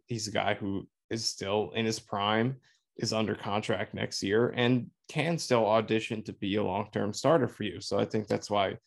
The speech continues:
he was, uh, even though he, trading for him kind of contradicts on the surface that youth movement. Um, it does check both boxes because he's under contract next year, but overall,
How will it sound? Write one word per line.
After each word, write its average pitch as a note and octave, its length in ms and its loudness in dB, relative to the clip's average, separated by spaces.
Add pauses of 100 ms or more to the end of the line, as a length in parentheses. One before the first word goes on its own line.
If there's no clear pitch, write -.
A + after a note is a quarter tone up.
(360)
he C#3+ 180 8
was, A#2 480 6
uh, F2+ 160 0
even A#2+ 240 2
though A2 160 4
he, A2 320 -6 (560)
trading C#3+ 300 6
for C3 100 2
him A#2 120 0
kind A2+ 260 -2
of A2 80 -6 (340)
contradicts A#2 640 -2
on A2+ 140 0
the F#2+ 60 -6
surface D3+ 680 0 (160)
that G#2+ 180 0
youth G#2+ 300 -4
movement. F#2+ 520 -6 (200)
Um, G2+ 460 -4 (500)
it B2+ 180 0 (380)
does B2+ 340 4
check A2 320 -2
both G#2+ 260 -2
boxes G2+ 420 -4
because G#2 380 -8
he's G2 320 -8
under G2+ 160 -6
contract G2+ 560 -8
next G#2 260 -12
year, F2+ 180 -6
but F2 280 -8 (380)
overall, D3 600 6